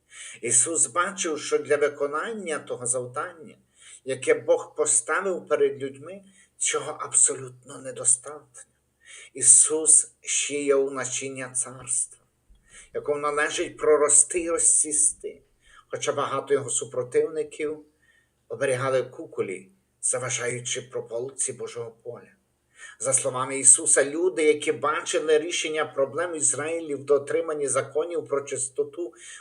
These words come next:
подібні до сліпих, що намагаються вказати дорогу іншим сліпим. Усі вони не лише заблукають, але можуть пасти до ями. Тепер ми починаємо розуміти, у чому полягав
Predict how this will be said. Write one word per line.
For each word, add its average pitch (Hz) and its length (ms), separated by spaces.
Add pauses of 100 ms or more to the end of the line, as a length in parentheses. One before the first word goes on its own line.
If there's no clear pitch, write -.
подібні 143 500
до 143 180
сліпих, 147 800 (300)
що - 180
намагаються 135 560
вказати 131 520
дорогу 127 420
іншим 131 460
сліпим. - 520 (840)
Усі 139 420
вони 131 280
не 120 120
лише 117 320
заблукають, 117 840 (440)
але 120 200
можуть 120 400
пасти - 480
до 110 120
ями. 104 260 (960)
Тепер 127 260
ми 127 120
починаємо 131 520
розуміти, 139 640 (320)
у 156 140
чому 143 500
полягав 135 1080